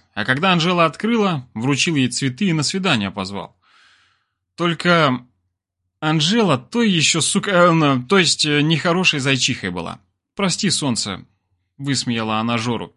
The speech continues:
перед всеми зайцами и сказала, что он, что он е-, г-, что он глупый и наивный.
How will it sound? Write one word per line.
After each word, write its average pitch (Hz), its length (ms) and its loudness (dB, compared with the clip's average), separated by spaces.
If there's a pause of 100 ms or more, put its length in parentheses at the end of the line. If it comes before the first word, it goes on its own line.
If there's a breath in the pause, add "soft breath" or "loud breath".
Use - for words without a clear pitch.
перед 113 200 -4
всеми 120 240 -4
зайцами 120 500 -4
и 110 60 -4
сказала, 110 480 -4
что 143 320 -4
он, 135 280 0 (840 soft breath)
что - 200 -8
он 175 60 2
е-, 160 480 0 (160)
г-, 156 400 -12
что - 200 2
он 220 120 6
глупый 202 380 4
и - 20 4
наивный. 113 640 2